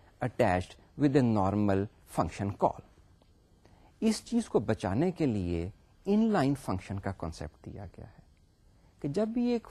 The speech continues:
فنکشن، ان لائن فنکشن جس کی نارمل look and feel نارمل فنکشن کی طرح ہے، لیکن اس کے ساتھ ایک، آ، کی ورڈ ان لائن اٹیچ کیا گیا ہے جو آپ نے پچھلے کورس میں دیکھا تھا، تو اس وقت فنکشن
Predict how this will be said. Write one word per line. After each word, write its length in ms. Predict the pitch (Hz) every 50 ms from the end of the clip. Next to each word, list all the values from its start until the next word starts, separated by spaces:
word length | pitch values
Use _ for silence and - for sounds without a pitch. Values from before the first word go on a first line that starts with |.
| - -
فنکشن، 500 | 139 139 170 - - - 139 98 101 107 131 - - - - _ _ _ _ - _ _ _ _ _ _ _ _ _ -
ان 200 | 202 220 220 208
لائن 200 | 185 120 113 117
فنکشن 540 | - - 107 85 82 - - - 151 196 208 -
جس 200 | 180 170 175 -
کی 100 | - 196
نارمل 380 | 175 127 117 104 107 123 139 135
look 340 | 123 104 120 - - - 127
and 40 |
feel 360 | 123 - - 92 92 101 143 160
نارمل 260 | 139 90 82 104 127
فنکشن 380 | - - 82 78 - - 113
کی 140 | 139 - 202
طرح 300 | - - 110 - 85 87
ہے، 200 | 90 87 - 131 - - - - - - - - - - _ -
لیکن 340 | - 135 131 - 151 147 147 - -
اس 120 | - 127 -
کے 120 | - 139
ساتھ 400 | - - 127 113 117 123 - - - - - _ - - _
ایک، 320 | - 123 120 113 110 - - - - - _ _ _ _ _
آ، 340 | - 107 95 92 92 92 87 87 - _ - _ - - -
کی 180 | - 170 190 180
ورڈ 240 | 151 131 131 135 - -
ان 220 | 156 160 175 170
لائن 240 | 175 185 185 165 127
اٹیچ 380 | 104 - 104 98 104 - -
کیا 260 | - - 98 127 156 160
گیا 220 | 131 113 107 98
ہے 80 | 92 92
جو 120 | 95 98
آپ 100 | 85 87
نے 80 | 92 92
پچھلے 300 | - 92 - - 90 82
کورس 240 | - - 90 - -
میں 100 | 95 95
دیکھا 280 | 92 90 95 - 165 151
تھا، 260 | - - 87 85 101 - - - - - - - - - - - -
تو 200 | - - - -
اس 220 | 208 208 - - - 240
وقت 500 | 214 165 151 - - 147 147 - - -
فنکشن 380 | - 175 190 185 - - 247